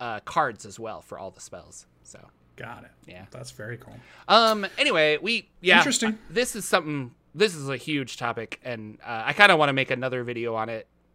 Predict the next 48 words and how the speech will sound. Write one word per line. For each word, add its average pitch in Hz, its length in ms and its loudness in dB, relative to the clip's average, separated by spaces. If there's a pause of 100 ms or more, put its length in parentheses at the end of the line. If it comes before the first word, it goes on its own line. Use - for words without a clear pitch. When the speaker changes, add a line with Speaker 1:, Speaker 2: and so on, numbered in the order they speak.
(160)
Speaker 1:
at 117 120 -14
some 117 200 -8
point, 113 340 -12 (140)
uh, 110 240 -8
separate 175 360 0
from 131 60 -10
Speaker 2:
That 208 220 8
Speaker 1:
the 220 40 8
Saturday 233 280 8
Speaker 2:
means 151 80 -4
Speaker 1:
morning, 113 280 -4
but - 120 -6
Speaker 2:
they 170 80 -2
Speaker 1:
yeah. 110 160 -2
Speaker 2:
have 185 240 -2
to - 80 -4
change 165 400 -2
the 143 80 -4
name. 139 300 -2 (840)
That's 170 240 4
like, 170 240 2
if 175 180 -2
that 202 280 8
rumor 196 400 0
you're 156 260 -2
saying 160 380 0
is 127 200 -4
true, 123 580 -6 (640)
it 185 180 0
confirms 175 600 -6
they 143 120 -2
have 165 300 -4
to 135 60 -16
change 135 280 -4
the 135 60 -8
name. 123 140 -4
They 123 100 -6
can't 190 300 -6
keep 202 240 -6
it 151 80 0
as 123 160 -4
five 143 400 -4
something, 131 440 -6
'cause 127 160 -8
that 147 240 0
will 131 120 -6
not 131 300 -4
work 127 440 -2